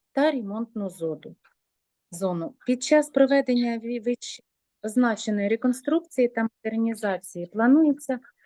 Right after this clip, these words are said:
по майданчику розміщення ферми, реконструкція існуючих будівель свинарників без зміни зовнішніх геометричних розмірів фундаментів, е, модернізація системи видалення гною шляхом облаштування двох підземних приймальних ємностей, каналізаційних насосних станцій,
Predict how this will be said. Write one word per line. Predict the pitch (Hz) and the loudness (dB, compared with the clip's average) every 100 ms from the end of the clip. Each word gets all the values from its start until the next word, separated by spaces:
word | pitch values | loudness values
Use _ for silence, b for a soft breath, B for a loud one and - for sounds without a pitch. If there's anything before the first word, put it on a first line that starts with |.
| b | b
по | 233 | 2
майданчику | 247 247 294 285 254 240 220 | 4 4 2 2 -2 -6 -4
розміщення | 226 214 247 254 - 226 214 214 - | -4 -2 -2 -2 -6 -6 -4 -8 -8
ферми, | 180 165 151 - _ _ _ - | -6 -6 -6 -12 _ _ _ 0
реконструкція | 240 262 262 - 339 - 226 | 2 4 4 2 -2 0 0
існуючих | 214 - 247 240 226 226 202 | 0 4 4 4 2 -2 0
будівель | 220 220 247 269 | 0 0 2 0
свинарників | - 214 214 220 269 247 202 - 190 | -2 -2 0 2 2 2 -2 -4 -6
без | 185 226 190 | 0 0 0
зміни | 185 214 247 269 | -2 2 4 4
зовнішніх | 208 196 226 254 247 - 247 214 | 2 -2 0 0 -2 -2 -4 -4
геометричних | 196 185 - 214 220 - 220 - | -10 -18 -12 -10 -8 -6 -6 -4
розмірів | 190 196 196 196 | -6 -2 -2 -4
фундаментів, | - 196 185 165 156 156 - _ _ _ b b b b _ - | -6 -10 -6 -6 -6 -10 -20 _ _ _ b b b b _ 0
е, | 196 | 4
модернізація | 208 233 262 269 269 294 294 - 277 | 6 8 8 8 8 6 2 2 -2
системи | 262 269 254 285 277 269 | 0 -6 -4 0 2 2
видалення | 254 277 226 214 220 220 214 | 2 0 -2 -2 -4 -4 -2
гною | 240 277 285 202 | 0 0 -2 -6
шляхом | - 214 214 277 254 | -8 -10 -4 0 0
облаштування | 214 214 - - 214 262 247 208 | -2 -8 -10 -8 -2 2 2 -2
двох | 202 247 277 | -2 -2 -2
підземних | - 196 - 220 240 226 214 | -6 -8 -4 -2 0 -2 -4
приймальних | - 196 196 220 233 214 202 | -8 -6 -4 -2 -2 -4 -8
ємностей, | 190 190 185 190 - _ 196 | -8 -6 -4 -8 -12 _ -6
каналізаційних | 196 202 214 220 233 226 - 277 240 202 | -2 0 0 2 0 0 2 4 4 0
насосних | 202 202 - 247 - 247 | -6 -4 0 0 2 0
станцій, | - - 175 156 - 165 | -2 -8 -8 -8 -16 -18